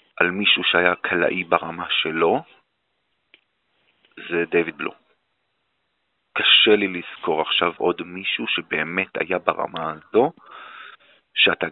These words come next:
גם אם הוא מטר וחצי מהשלוש, אסור לך לזוז ממנו מילימטר. תזכיר לי אם אתה חושב על עוד מישהו, אני לא מצליח.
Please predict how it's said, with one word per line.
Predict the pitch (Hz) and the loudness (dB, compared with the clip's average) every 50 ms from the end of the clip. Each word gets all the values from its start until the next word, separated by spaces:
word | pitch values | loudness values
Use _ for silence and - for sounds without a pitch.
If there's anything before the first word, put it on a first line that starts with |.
| - | 4
גם | 104 110 113 | 4 4 4
אם | 117 101 | 2 -2
הוא | 95 92 90 | -2 -2 0
מטר | 98 104 - - 95 - - | 0 -2 0 0 -4 -4 -6
וחצי | - - 98 - - 92 | -6 -6 -6 -6 -8 -10
מהשלוש, | 92 87 - - - 98 127 143 - | -8 -6 -4 -2 0 2 2 2 0
אסור | - - - - - - - | -2 -4 -10 -8 -6 -6 -4
לך | - - | 0 0
לזוז | 87 80 87 87 92 92 - 87 | 0 0 0 -2 -4 -6 -4 -6
ממנו | 82 82 80 78 | -4 -4 -4 -4
מילימטר. | 80 82 78 76 71 71 - - - 65 60 - _ | -4 -6 -6 -6 -8 -8 -12 -10 -12 -14 -14 -14 _
תזכיר | - 90 - - - - 107 98 104 | -6 -6 -6 -4 -6 -6 -4 -4 -2
לי | 95 90 | -2 -2
אם | 92 92 | -2 -4
אתה | 90 - 87 | -4 -6 -6
חושב | - - - 87 - | -4 -4 -6 -4 -4
על | 87 82 | -6 -8
עוד | 82 82 | -8 -8
מישהו, | 101 113 - - - 87 | -6 -6 -6 -2 -2 -2
אני | 90 85 | -2 0
לא | 80 78 | -2 -4
מצליח. | 76 - - - 67 - - - - | -4 -6 -14 -16 -16 -14 -14 -14 -16